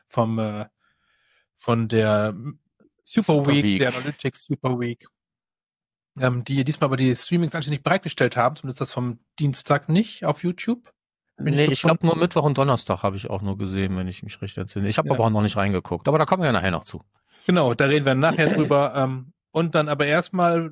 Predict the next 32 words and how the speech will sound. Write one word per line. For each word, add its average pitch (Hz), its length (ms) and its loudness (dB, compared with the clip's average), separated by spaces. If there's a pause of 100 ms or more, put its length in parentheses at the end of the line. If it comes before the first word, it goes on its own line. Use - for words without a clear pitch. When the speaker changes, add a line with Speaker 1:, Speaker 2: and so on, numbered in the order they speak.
(120)
Speaker 1:
Markus, 160 560 0
du 190 100 0
hast 202 140 0
vorweg 175 320 0
noch 160 180 -2
was 151 160 2
da 151 80 0
reingelegt 151 400 0
in 139 60 -8
unseren 135 240 -4
Ordner. 135 420 -4 (920)
Speaker 2:
Genau, 127 340 2
ich - 240 -2
habe, 190 560 2
ähm, 156 1000 -4
glaub 131 300 2
ich, 147 140 0
am 135 160 0
Tag 170 460 0
<laughs> - 20 -14
der 143 200 -2
Veröffentlichung 170 880 0
oder 151 200 0
sowas 151 420 0
von 127 160 -2
unserer 117 400 0
Folge 127 380 2
für 120 120 -4
den 107 140 2
Dezember, 127 600 2 (680)
also, 117 540 2
ähm, 107 480 -2